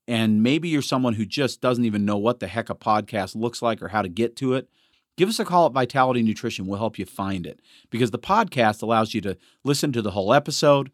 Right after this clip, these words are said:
share it with friends and family, go back and listen to previous episodes, listen to episodes or parts of episodes again, and so on and so on. And we would love for you to be able to do that. It's Vitality Radio Podcast with Jared Saint Clair is the full name, and it's on Spotify.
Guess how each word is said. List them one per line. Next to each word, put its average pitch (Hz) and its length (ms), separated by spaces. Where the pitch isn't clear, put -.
share 123 320
it - 80
with 95 120
friends 117 320
and 92 120
family, 131 460
go 120 100
back 110 240
and 107 100
listen 104 200
to 92 80
previous 139 480
episodes, 117 640
listen 113 240
to 95 160
episodes 107 560
or 82 60
parts 113 320
of 107 80
episodes 95 400
again, 123 420
and 90 140
so 117 220
on 107 260
and 87 120
so 104 160
on. 95 180
And 87 100
we 87 80
would 85 120
love 101 360
for 113 100
you 101 100
to 92 40
be 92 120
able 87 140
to 85 60
do 95 140
that. 90 160
It's 85 100
Vitality 113 540
Radio 101 300
Podcast 92 580
with 143 220
Jared 123 320
Saint 101 220
Clair 95 320
is 92 100
the 90 80
full 101 240
name, 95 240
and 92 80
it's 87 120
on 98 120
Spotify. 98 760